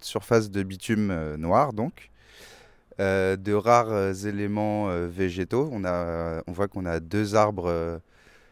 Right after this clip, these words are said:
qui sont pas en très bonne santé dans deux pots. Euh, on a un accès aux toilettes derrière nous.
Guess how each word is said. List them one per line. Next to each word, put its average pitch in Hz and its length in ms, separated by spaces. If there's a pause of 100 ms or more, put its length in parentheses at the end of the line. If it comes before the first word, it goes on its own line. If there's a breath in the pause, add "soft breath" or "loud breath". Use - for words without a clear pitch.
(140 soft breath)
qui - 120
sont 92 160
pas 113 100
en 110 80
très - 160
bonne 110 160
santé 110 460
dans 87 280
deux 87 200
pots. 135 240 (960 soft breath)
Euh, 101 200
on 104 160
a 104 320
un 123 140
accès 127 720
aux 101 120
toilettes 110 520
derrière 98 320
nous. 139 220